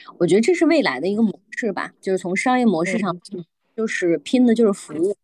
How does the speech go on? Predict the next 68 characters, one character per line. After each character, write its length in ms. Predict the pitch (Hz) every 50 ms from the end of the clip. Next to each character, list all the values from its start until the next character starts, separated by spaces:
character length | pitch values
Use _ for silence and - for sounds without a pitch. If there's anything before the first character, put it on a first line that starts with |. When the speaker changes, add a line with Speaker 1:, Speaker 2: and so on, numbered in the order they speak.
| _ _ -
Speaker 1:
这 140 | - 277 285
也 100 | 254 175
是 140 | - - 240
你 280 | 233 214 185 160 143 185
优 220 | 220 254 269 269
于 160 | 240 226 - 185
同 280 | - - 165 156 196
行 240 | - - 175 143 143
业 200 | 180 220 220 208
的 160 | 175 170 160
可 160 | - - -
能 140 | 135 135 151
一 60 | 175
个 100 | 180 233
很 160 | 233 - - -
重 180 | 214 226 233
要 140 | 208 180 151
的 100 | 139 123
原 240 | 123 104 87 80 90
因， 140 | 101 95 -
就， 160 | - 208 190 - - - - -
而 160 | - - 226
且 240 | 285 285 - 208 147
还 200 | 139 - 180 190
有 200 | 220 208 170 156
一 60 | 190 196
种 200 | - - 165 - _ _ _ _ - - - _ _
营 200 | 190 - - 226
销 240 | 233 285 277 285 302
的 160 | 294 277 214
思 280 | 190 - - - - 339
路 120 | 381 359
在 200 | 262 - 170 139
里 120 | - 80 - -
面。 160 | - - - _ _ _ _ _ _ _ _ _ -
Speaker 2:
<laughs> 480 | - - - - 262 - 226 202 202 _ _
Speaker 1:
对， 140 | - 190 180
要 140 | 185 175 185
宣 200 | 185 - 226 233
传 280 | 226 226 208 165 156 165
啊， 140 | 175 175 175 - _ -
就 100 | 381 359
是 140 | 285 285 262
家 260 | - - 302 302 311
装 240 | 294 320 320 320 285
工 180 | 311 330 320
作 200 | 285 320 302 277
室， 400 | - - - - 330 302 233 185
再 200 | 175 226 214 196
加 240 | 190 - 254 254 254
上 240 | 240 269 233 214 196
你 80 | 165
的 80 | - -
一 120 | - 185
些 160 | 190 - 226 220
营 160 | 202 185 208
销 180 | - 247 240
思 240 | 240 233 - - 240
路， 140 | 247 233 196
再 120 | - 226
加 120 | 208 233 233
上 160 | 247 233 196
你 80 | 160 -
的 100 | 143 180
服 260 | - - - - 170 180
务 120 | 220 254
模 300 | 233 196 160 143 147 185
式， 300 | 202 - - 254 - -